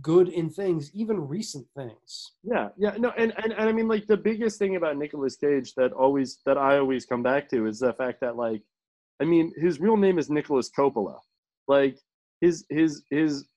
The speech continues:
Speaker 2: he literally, he literally, like, like, picked, uh, like, like, he took a stage name so that, like, like, to, like, not use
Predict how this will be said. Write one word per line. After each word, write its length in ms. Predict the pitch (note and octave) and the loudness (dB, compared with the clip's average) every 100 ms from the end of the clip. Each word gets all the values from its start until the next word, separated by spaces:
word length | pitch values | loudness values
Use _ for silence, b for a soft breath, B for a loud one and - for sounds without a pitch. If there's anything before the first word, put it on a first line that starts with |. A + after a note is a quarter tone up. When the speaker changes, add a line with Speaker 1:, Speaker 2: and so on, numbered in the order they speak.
| _ _ _ _ _ _ C#3 | _ _ _ _ _ _ -2
Speaker 2:
he 140 | E3 | 4
literally, 800 | E3 F#3 A#3 G#3 F3 D#3+ D3+ C#3+ _ _ - | 6 8 8 8 8 6 2 -2 _ _ -2
he 80 | |
literally, 640 | F#3 A#3 B3 G#3+ F#3 E3+ D#3 _ - | 2 4 4 4 4 2 -4 _ -4
like, 280 | D3 C3+ B2+ _ _ _ _ | 2 2 0 _ _ _ _
like, 180 | C3+ C3 C3 | -2 -2 -2
picked, 280 | - G3+ G3+ - | -2 -2 -2 -12
uh, 100 | C3+ C3+ | -10 -4
like, 180 | D3+ D3 | -2 -2
like, 160 | D3 C#3 | -2 -4
he 140 | E3 | -6
took 220 | D#3 B3 A3+ | -4 -4 -2
a 60 | |
stage 360 | G3+ G3 G#3+ E3+ | 0 2 2 0
name 340 | D#3+ C#3 C3 - _ _ | 0 0 0 -4 _ _
so 240 | - F3+ E3+ | -2 0 4
that, 400 | D#3+ D3+ D3+ - | 4 4 2 -2
like, 280 | C#3+ C3+ B2+ - - | -2 0 -2 -6 -4
like, 280 | C#3+ C3+ - | -4 -4 -8
to, 120 | D#3 | -6
like, 260 | D3+ C#3+ C3+ | -2 -2 -2
not 380 | C3 D3 D3+ D3 | 0 0 0 -2
use 640 | C3+ C#3 C3+ B2+ B2 | 2 4 2 -2 -8